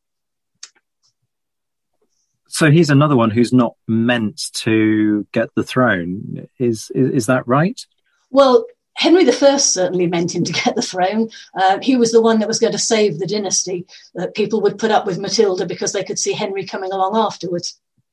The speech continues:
Speaker 2: But as I say, it didn't work out like that. So he was basically, um, didn't see very much of his mother. Um, she was in England most of the time when he was a child.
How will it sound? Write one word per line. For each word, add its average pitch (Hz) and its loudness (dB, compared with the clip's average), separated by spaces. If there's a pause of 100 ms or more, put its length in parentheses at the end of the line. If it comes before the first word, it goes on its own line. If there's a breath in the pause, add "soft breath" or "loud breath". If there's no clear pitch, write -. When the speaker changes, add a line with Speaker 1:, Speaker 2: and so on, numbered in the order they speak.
(160)
Speaker 2:
But - -2 (440 loud breath)
as 180 -8
I 170 -4
say, 196 -2
it 180 -2
didn't 196 -8
work 190 -4
out 202 -2
like 151 -6
that. 165 -8 (420 loud breath)
So 220 4
he 247 2
was 226 6
basically, 220 2 (200)
um, 185 0 (680)
didn't 233 2
see 226 4
very 214 4
much 226 2
of 185 -8
his 185 -2
mother. 185 0 (260)
Um, 180 -2
she 196 -2
was 196 -2
in 196 -4
England 190 -2
most 175 -6
of 180 -6
the - -6
time 185 0
when 180 -2
he 180 -2
was 170 -6
a 175 -8
child. 196 0